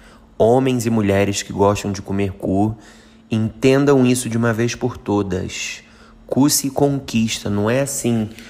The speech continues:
"Vou chegar com aquela britadeira que quebra o asfalto da rua e vou chegar socando e brocando lá dentro do cu." Não! Comer um cuzinho é bom? Sim.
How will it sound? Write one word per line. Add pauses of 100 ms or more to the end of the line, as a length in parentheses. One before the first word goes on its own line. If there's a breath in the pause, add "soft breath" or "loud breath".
(180 loud breath)
"Vou
chegar
com
aquela
britadeira
que
quebra
o
asfalto
da
rua (320 loud breath)
e
vou
chegar
socando
e
brocando
lá
dentro
do
cu."
Não! (1500 loud breath)
Comer
um
cuzinho
é
bom?
Sim.